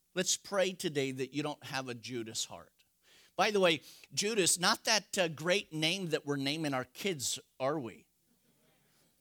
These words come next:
Any Jezebels out there? There's, like, a few names in the Bible <laughs> that, like, we've just decided. And then in, uh, popular culture, like,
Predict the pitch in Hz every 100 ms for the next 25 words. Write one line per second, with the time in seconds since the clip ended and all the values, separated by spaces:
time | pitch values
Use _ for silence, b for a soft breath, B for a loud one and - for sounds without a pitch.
0 | _ _ _ _ - 143 170 135 156 160
1 | 170 175 180 175 175 180 - 185 196 202
2 | 214 262 294 240 - 254 294 285 240 240
3 | 240 190 208 185 165 160 196 202 175 156
4 | 226 - B B B B 180 175 165 190
5 | 202 185 196 - 185 175 180 160 170 160
6 | 147 147 202 208 196 185 160 b b _
7 | - 175 - 208 254 320 165 - 196 185
8 | 180 151 139 151